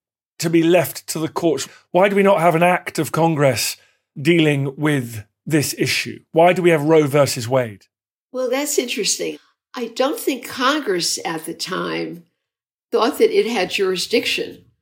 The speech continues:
Speaker 2: over something like abortion. As I said earlier,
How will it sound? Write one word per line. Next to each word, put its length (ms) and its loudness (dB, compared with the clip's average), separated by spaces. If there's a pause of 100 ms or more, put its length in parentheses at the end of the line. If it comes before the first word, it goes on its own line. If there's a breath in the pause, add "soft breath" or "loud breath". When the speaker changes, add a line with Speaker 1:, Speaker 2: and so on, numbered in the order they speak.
(240)
Speaker 2:
over 800 -4 (400)
something 480 -4
like 180 -6
abortion. 760 -10 (400)
As 100 -10
I 100 -6
said 260 -4
earlier, 500 0